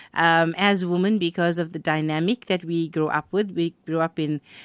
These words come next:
male, male-dominated societies.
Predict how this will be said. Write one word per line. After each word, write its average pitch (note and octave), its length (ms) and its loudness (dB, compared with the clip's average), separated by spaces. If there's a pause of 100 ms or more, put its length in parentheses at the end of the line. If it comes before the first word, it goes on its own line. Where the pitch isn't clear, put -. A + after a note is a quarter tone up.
(140)
male, F3 380 2
male-dominated E3 1000 0
societies. E3 800 -6